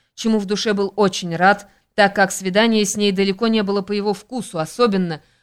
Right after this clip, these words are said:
при том мрачном настроении, в котором он находился после данной ему князем головомойки вместо ожидаемой им благодарности. Он поспешил передать молодую женщину,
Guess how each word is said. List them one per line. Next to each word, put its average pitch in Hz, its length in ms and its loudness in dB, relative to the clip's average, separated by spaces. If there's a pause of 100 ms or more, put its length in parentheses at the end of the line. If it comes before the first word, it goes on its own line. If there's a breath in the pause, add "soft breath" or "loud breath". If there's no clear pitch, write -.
(140 soft breath)
при 208 100 -2
том 208 240 2
мрачном 202 460 2
настроении, 202 640 2
в - 100 -8
котором 208 380 0
он 208 120 0
находился 196 580 -2
после 196 320 -6
данной 190 340 2
ему 208 380 0 (280 soft breath)
князем 202 440 0
головомойки 196 680 0
вместо 185 400 -4
ожидаемой 185 500 -2
им 190 200 -4
благодарности. 180 960 -2 (480)
Он 226 180 0
поспешил 233 480 -2
передать 226 460 2
молодую 180 400 0
женщину, 208 580 -2